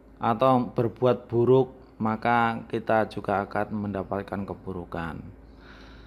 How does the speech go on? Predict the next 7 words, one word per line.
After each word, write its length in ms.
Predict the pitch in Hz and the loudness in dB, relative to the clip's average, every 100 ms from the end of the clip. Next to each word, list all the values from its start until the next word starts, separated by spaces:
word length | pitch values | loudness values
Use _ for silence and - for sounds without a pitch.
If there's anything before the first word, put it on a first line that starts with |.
| - - - - - - | -20 -20 -20 -20 -20 -8
Eh, 340 | 117 127 127 120 | -2 0 0 0
rezeki 800 | 131 139 123 160 160 151 147 - - - | -2 -2 0 2 4 2 0 -10 -20 -10
seperti, 720 | - 123 139 165 156 147 - - - - - | -6 -4 -2 0 0 0 -4 -14 -20 -20 -10
eh, 320 | 127 131 123 123 | -2 0 0 -2
filsafah 800 | 127 127 131 123 117 135 135 135 - - - | -2 -2 -2 -2 0 2 0 -4 -12 -20 -14
atau 320 | - 110 117 110 | -8 -4 -2 -2
pepatah, 640 | 113 117 113 113 113 117 | -4 -4 -2 0 -2 -4